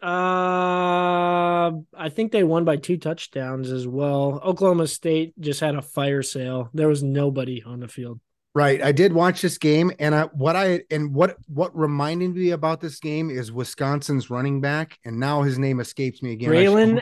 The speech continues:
Speaker 1: Allen.
Speaker 2: Yes, that guy is a beast, and he showed up in that game, and I went, "Oh, why did I even, why did I forget about him?"
Speaker 1: <laughs> Yeah.
Speaker 2: 'Cause I hadn't watched Wisconsin all year,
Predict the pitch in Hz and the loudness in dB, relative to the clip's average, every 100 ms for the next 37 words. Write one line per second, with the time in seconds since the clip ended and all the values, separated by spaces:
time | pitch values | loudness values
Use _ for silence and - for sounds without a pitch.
0 | - 156 170 170 139 123 107 _ _ _ | 0 0 2 2 0 -6 -14 _ _ _
1 | 117 139 131 - - 147 165 175 165 147 | -2 0 0 -2 -2 -2 2 2 2 2
2 | 139 110 143 180 - 135 139 156 170 - | -2 -4 -4 -4 -4 -6 -4 -4 -4 0
3 | 175 175 170 170 - 143 147 160 143 127 | 4 6 6 2 -2 -4 -2 -4 -6 -6
4 | 131 139 135 135 131 - 175 117 139 160 | -4 -2 -2 -4 -6 -4 -4 -2 -2 -2
5 | 160 165 151 139 131 - _ 156 180 214 | -2 -4 -4 -8 -12 -20 _ 0 0 2
6 | 196 185 175 131 110 175 185 120 113 - | 2 0 -2 -4 0 0 0 -4 -10 -14
7 | - 113 139 123 120 - - 202 233 - | -16 -6 -4 -4 -8 -10 -6 -2 -2 -4
8 | 202 180 160 180 165 180 196 208 196 196 | -6 -6 -2 2 4 4 4 4 4 4
9 | 190 - - 160 156 196 180 175 160 139 | 4 0 -4 -2 -2 -2 -2 -2 -6 -6
10 | - 170 190 180 170 147 117 | -2 2 2 2 2 2 0